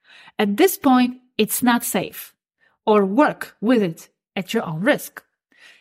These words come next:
If it serves you, go ahead. It's a tool,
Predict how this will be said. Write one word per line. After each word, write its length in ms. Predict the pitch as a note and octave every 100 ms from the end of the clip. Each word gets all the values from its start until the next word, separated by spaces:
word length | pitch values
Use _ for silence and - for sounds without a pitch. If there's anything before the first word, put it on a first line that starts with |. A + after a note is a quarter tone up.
| -
If 160 | E4+
it 100 | G4+
serves 440 | - - D4+ C#4+ C4+
you, 180 | F4+ - A#3
go 200 | A3+ A#3
ahead. 380 | G3+ F#3 F3 - _ _ _
It's 220 | E4 E4+
a 80 | E4+
tool, 480 | E4 F#4+ C#4+ E3+